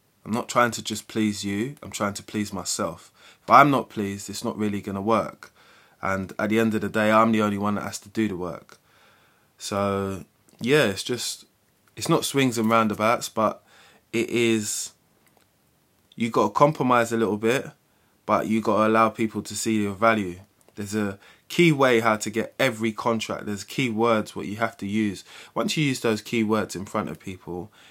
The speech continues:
it's kind of over from there. You know, if you remind people what they're missing, what they haven't got, and what you've got it,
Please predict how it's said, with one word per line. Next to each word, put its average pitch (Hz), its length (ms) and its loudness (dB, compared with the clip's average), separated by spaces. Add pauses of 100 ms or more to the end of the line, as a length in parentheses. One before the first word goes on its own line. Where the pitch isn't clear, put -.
(120)
it's - 100 -10
kind 127 220 0
of 104 120 -6
over 101 460 -4 (200)
from 95 240 -8
there. 98 240 -4 (760)
You 95 140 -8
know, 92 300 -6
if - 180 -8
you 127 140 2
remind 120 380 4
people 98 720 -10
what 107 300 -2
they're 113 180 2
missing, 104 480 -2
what 98 100 -6
they 101 140 -6
haven't 101 340 -2
got, 107 300 -2 (500)
and 101 200 -4
what - 140 -8
you've 110 320 0
got 92 180 -2
it, 95 240 -6